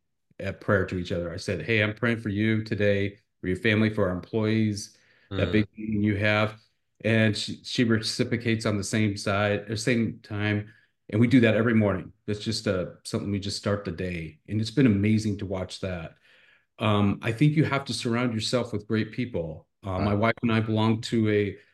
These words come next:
Speaker 1: organization that's made up of business owners, C E Os, and their wives. And we meet once a month. And it's just that connection with others that are running businesses that are also,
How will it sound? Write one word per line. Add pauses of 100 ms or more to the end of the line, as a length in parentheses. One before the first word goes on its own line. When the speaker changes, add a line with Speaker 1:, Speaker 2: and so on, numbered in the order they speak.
(420)
Speaker 1:
organization
that's (120)
made
up
of
business
owners,
C
E
Os,
and
their
wives.
And
we
meet
once
a
month. (320)
And
it's
just
that
connection
with
others (480)
that
are
running
businesses
that
are
also,